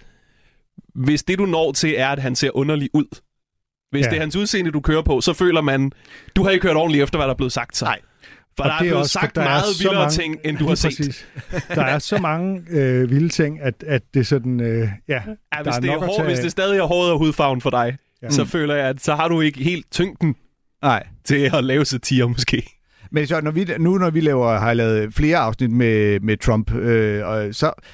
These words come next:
Speaker 3: vi får tit, øh, eller vi får nogle gange beskeder på Comedy-kontoret om, at, øh, vi er meget, øh, biased og politisk korrekte, fordi at, øh, vi har også haft Jesper Rofeldt inde og snakke om Onkel Reje, og vi tog afstand fra, øh,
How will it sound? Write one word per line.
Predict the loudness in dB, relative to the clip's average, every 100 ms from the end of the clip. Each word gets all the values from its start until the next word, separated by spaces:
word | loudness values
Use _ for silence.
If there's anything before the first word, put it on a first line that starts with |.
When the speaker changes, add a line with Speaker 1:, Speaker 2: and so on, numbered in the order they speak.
| -4
Speaker 3:
vi | 0 2
får | 2
tit, | 0 -2 0
øh, | 0 0
eller | -8 -18 _
vi | -2
får | 0 0
nogle | 0 0 0
gange | -2 -2
beskeder | -6 -4 -4 -6 -6
på |
Comedy-kontoret | -2 0 0 0 0 2
om, | 2 0
at, | 0 2
øh, | 2 2 -2 0
vi | 2
er | 2
meget, | 0 -2 0 -2
øh, | -2
biased | 0 0 0 -2
og | -2
politisk | 0 0 -4
korrekte, | -6 -4 -4 -4 -8
fordi | -4 -2 -2
at, | 0
øh, | 0
vi | 0
har | 2
også | 0 0
haft | -4 -4
Jesper | -6 -4 -2
Rofeldt | 0 0 -2
inde | -2 -2
og |
snakke | -2 -2 0
om | -2
Onkel | -2 -4
Reje, | -2 0 2 0
og | 2 2 2 0
vi | -2
tog | 0
afstand | -2 -2 -6
fra, | -2 0 2
øh, | 2 2